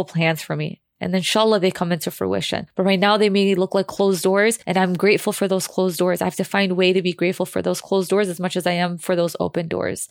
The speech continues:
I honestly wanna thank you, Samia. I wanna thank you for your time. I, I honestly appreciate you for coming on here, but not just even coming on here, but, like, the daily work that you do.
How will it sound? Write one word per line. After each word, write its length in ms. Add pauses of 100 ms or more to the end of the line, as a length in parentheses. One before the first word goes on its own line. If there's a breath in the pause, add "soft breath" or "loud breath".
I 180
honestly 300
wanna 180
thank 240
you, 80
Samia. 320
I 60
wanna 200
thank 240
you 60
for 120
your 160
time. 420 (140)
I, 180
I 260
honestly 420
appreciate 520
you 160
for 140
coming 340
on 140
here, 320
but 80
not 120
just 160
even 200
coming 260
on 140
here, 120
but, 140
like, 200
the 80
daily 420
work 240
that 140
you 180
do. 280